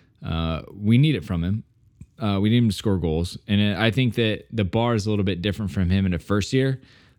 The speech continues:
Um, Mason's bar is very high, but I think that,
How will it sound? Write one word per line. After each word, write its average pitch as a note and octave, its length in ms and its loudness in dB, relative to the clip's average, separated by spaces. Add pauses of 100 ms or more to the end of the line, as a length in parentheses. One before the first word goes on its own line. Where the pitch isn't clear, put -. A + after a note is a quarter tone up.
Um, E2+ 500 0
Mason's G2 680 2
bar F#2+ 320 2
is E2+ 220 0
very F#2 260 0
high, F2+ 320 0
but G2 320 -2
I F2 140 -2
think G2 300 0
that, F2+ 320 0